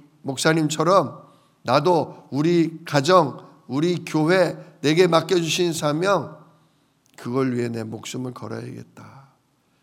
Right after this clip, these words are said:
그래서 에베소 교회가 정말 세계복음 안에 크게 쓰임 받았습니다.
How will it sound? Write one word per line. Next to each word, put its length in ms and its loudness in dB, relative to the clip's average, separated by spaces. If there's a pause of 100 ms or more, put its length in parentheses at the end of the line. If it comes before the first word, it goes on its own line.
(260)
그래서 220 -6
에베소 420 0
교회가 640 0 (300)
정말 420 0
세계복음 580 0
안에 260 -2
크게 560 -10
쓰임 380 -8
받았습니다. 720 -16